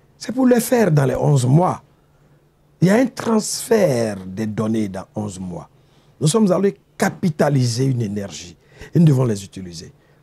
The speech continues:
Mais si nous devenons des musulmans hypocrites, alors, dans le mois de Ramadan, il est bien.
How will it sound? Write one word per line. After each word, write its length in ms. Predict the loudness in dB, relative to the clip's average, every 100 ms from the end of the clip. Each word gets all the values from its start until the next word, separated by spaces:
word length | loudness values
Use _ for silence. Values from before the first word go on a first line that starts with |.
| _ -6
Mais 140 | -4
si 180 | -2 0
nous 100 | 2
devenons 520 | 2 -2 -4 -4 -8 -16 _ _ _ _ _ _ _ -18
des 400 | -14 -6 -4 -4
musulmans 420 | -4 -4 -4 -2
hypocrites, 720 | -2 -2 -4 -2 -2 -2 -10 _ _ _ _ _ _
alors, 420 | 0 2 2 0 -10 _ _ _ -2
dans 120 | 0
le 80 | 2
mois 160 | 2
de 80 | 2
Ramadan, 460 | 2 2 2 2 0 0
il 160 | 2 4
est 80 | 4
bien. 240 | 2 0